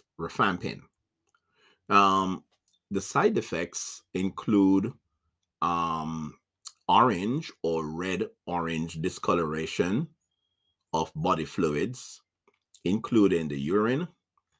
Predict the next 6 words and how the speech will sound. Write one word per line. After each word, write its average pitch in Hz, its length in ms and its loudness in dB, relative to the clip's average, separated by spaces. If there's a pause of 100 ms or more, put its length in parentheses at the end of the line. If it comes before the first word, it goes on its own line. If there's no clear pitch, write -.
(320)
sweat, - 580 -6 (720)
saliva, 82 800 -4
and 76 220 -10
tears. - 600 -4 (680)
Also, 85 480 4
gastrointestinal 90 1600 -6